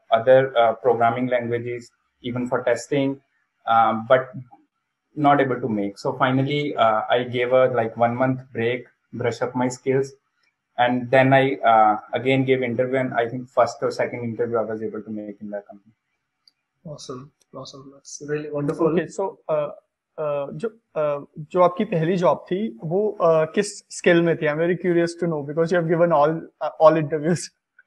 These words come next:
Speaker 3: <laughs>
Speaker 1: So I, I joined in the P H P, uh, my
Speaker 3: Okay.
Speaker 1: first job, uh, like, with, like, JavaScript, and my interview was basically mainly based on that. And after that, like, it's a small company with, uh, five devs, and I,
Speaker 2: Yeah.
Speaker 1: I joined with them.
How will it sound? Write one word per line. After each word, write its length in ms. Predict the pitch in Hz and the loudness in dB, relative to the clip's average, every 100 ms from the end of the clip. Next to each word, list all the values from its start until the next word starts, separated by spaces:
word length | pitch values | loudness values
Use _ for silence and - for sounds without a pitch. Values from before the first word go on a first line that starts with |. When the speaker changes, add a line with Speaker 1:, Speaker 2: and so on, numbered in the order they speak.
| _ | _
Speaker 3:
<laughs> 240 | 175 170 - | -2 -2 2
Speaker 1:
So 220 | 175 185 | 4 6
I, 300 | 165 170 170 | 4 4 4
I 140 | 156 160 | 4 4
joined 460 | 139 139 147 160 170 | 4 6 6 6 4
in 100 | 160 | 4
the 220 | 160 151 | 4 4
P 140 | 131 | 0
H 140 | 117 - | 0 -2
P, 200 | 180 208 - _ _ _ _ | -6 -6 -10 _ _ _ _
uh, 240 | 117 113 113 | 2 4 4
my 200 | - 120 | 2 0
Speaker 3:
Okay. 100 | - | 0
Speaker 1:
first 240 | 117 - | -2 0
job, 260 | 131 139 - - | 0 0 -2 -4
uh, 80 | 117 | 2
like, 360 | 113 110 113 _ | 2 2 -6 _
with, 300 | 117 120 117 - _ _ _ | -10 -8 -8 -12 _ _ _
like, 240 | 117 110 113 | -6 -6 2
JavaScript, 720 | 113 113 123 - 135 135 123 | 2 2 -2 -2 -2 -2 -2
and 320 | 123 117 117 113 123 | -2 -2 -6 -6 0
my 120 | 135 | 2
interview 320 | 131 135 151 | 2 2 2
was 160 | 151 135 | 0 2
basically 540 | 131 - 127 127 117 - | 0 0 -8 -8 -10 -8
mainly 320 | 123 123 120 | -8 -6 -6
based 260 | 113 110 | -4 -4
on 160 | 139 131 | -2 0
that. 220 | 127 139 | 0 -2
And 100 | 135 | -2
after 260 | 113 - 117 | -2 -2 -2
that, 220 | 120 117 - _ _ _ 123 | -2 -2 -6 _ _ _ 0
like, 280 | 123 127 - | 0 0 -6
it's 160 | 135 | -8
a 60 | 135 | -6
small 300 | 131 117 120 | 0 2 2
company 520 | 131 127 123 139 139 | -2 -4 -2 -2 0
with, 360 | 131 127 123 - | 0 0 -2 -2
uh, 300 | 110 110 107 - _ _ _ | 2 2 -2 -8 _ _ _
five 280 | - 117 135 | 2 2 4
devs, 300 | 156 165 - - _ _ _ - | 2 2 -6 -20 _ _ _ -8
and 200 | 120 120 | -6 0
I, 140 | 117 117 | 0 2
Speaker 2:
Yeah. 120 | 120 | 0
Speaker 1:
I 140 | 117 | 0
joined 320 | 113 110 104 | -2 -4 -4
with 100 | 104 | -6
them. 240 | 98 98 | -8 -10